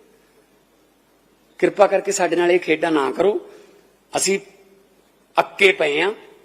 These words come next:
ਇਹ ਮੈਂ ਦੱਸ ਦੇਣਾ ਚਾਹੁੰਦਾ ਪੂਰੇ ਦੇਸ਼ ਨੂੰ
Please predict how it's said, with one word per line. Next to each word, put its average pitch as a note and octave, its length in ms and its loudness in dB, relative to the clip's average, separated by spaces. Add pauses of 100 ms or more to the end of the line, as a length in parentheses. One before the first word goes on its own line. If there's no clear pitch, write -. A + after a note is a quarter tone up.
(1300)
ਇਹ F#3 180 4
ਮੈਂ A3+ 140 2 (180)
ਦੱਸ D#3 220 4
ਦੇਣਾ F#3 220 4
ਚਾਹੁੰਦਾ F#3+ 240 2
ਪੂਰੇ F#3 240 2
ਦੇਸ਼ D#3 400 0
ਨੂੰ G#3+ 200 0